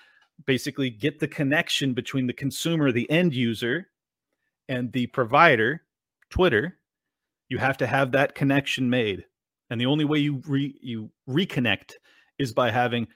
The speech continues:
the consumer become the actual customer as opposed to the product. Because for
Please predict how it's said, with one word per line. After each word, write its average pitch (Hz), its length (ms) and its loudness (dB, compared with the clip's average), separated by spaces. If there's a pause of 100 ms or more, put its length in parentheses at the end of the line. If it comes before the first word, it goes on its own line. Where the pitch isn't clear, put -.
(140)
the 123 80 -4
consumer 143 720 0 (240)
become 143 460 0
the 127 260 -4
actual 135 480 0
customer 127 640 2
as 110 140 -6
opposed 110 400 -4
to - 60 -14
the 107 100 -8
product. - 540 -4 (360)
Because 113 340 0
for 117 320 0